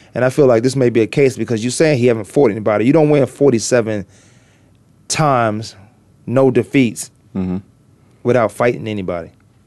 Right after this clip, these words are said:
Speaker 1: And then, you know, some guy may emerge as the top guy,
Speaker 2: Mm-hmm.
Speaker 1: but w-, if I don't do my research on you, if I don't, if you're not willing to take a blood test or, or a drug test,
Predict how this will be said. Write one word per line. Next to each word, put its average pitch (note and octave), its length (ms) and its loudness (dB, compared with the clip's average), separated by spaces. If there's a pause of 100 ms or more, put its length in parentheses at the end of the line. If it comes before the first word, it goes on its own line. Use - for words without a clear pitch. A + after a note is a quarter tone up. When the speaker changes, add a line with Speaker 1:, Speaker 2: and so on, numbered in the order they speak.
(800)
Speaker 1:
And C#3+ 140 2
then, C#3 260 2
you F3+ 160 2
know, D#3+ 160 6
some G3+ 220 2
guy F#3+ 180 4
may F3+ 140 2
emerge C#3+ 460 4
as C3+ 80 0
the A#2 100 -8
top D#3+ 320 0
guy, B2 320 4 (160)
Speaker 2:
Mm-hmm. F#2 280 -6
Speaker 1:
but C#3 160 0
w-, G3+ 260 -4 (200)
if A#2+ 160 -4
I D#3+ 60 2
don't A3 160 2
do D#3+ 100 4
my D3 100 2
research B2 500 2
on A2+ 100 2
you, A2 60 -4
if G#2+ 60 -4
I B2+ 60 2
don't, D#3+ 140 2
if C3 80 0
you're F3+ 100 0
not A3+ 160 4
willing D3+ 200 4
to D3+ 80 -2
take C#3+ 80 0
a - 40 -4
blood D3+ 300 0
test C#3 300 0
or, B2 380 4 (280)
or B2+ 460 4 (1080)
a C3+ 100 4
drug D3 460 2
test, B2 380 0